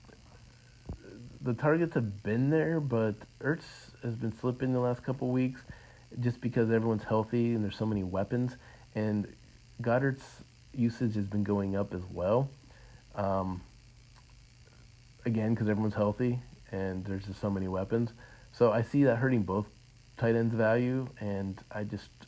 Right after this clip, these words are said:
don't see a big week for Ertz because of that. Um, Alshon Jeffrey, same type of thing. I just think there's so many weapons to go around that I'm not really high on him. I, I'll start him, uh, if I have to. Um,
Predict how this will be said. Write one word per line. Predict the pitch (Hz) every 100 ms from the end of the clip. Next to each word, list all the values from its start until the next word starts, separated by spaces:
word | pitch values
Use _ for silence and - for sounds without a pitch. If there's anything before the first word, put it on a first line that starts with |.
| -
don't | 113 104
see | 117
a |
big | 95 104
week | 107 107
for | - 104
Ertz | - 113 -
because | 98 - 104 113
of | 90
that. | 87 90 - - - - -
Um, | 98 92 92 - - - -
Alshon | 123 117 123 110
Jeffrey, | 107 107 117 131 127 127 - - -
same | - - - - - - 107 110 110 107
type | 104 104
of | 104
thing. | - 101 101 104
I | 101
just | 101
think | 104 98
there's | 95
so | 104
many | 101 98
weapons | 92 92 107 101
to |
go | 98 101 101
around | 95 98 98 98
that | 92 92 - - -
I'm | -
not | 101 95 -
really | 107 101
high | 104 - 92 101
on | 101
him. | 107 104 101 -
I, | 110 95
I'll | - 101 101
start | - 101 101 110
him, | 113 113 - - - -
uh, | - 50 50 - - - - - - -
if | 113 110
I | 95
have | 101 101 -
to. | 104 101 - - - - -
Um, | 98 90 87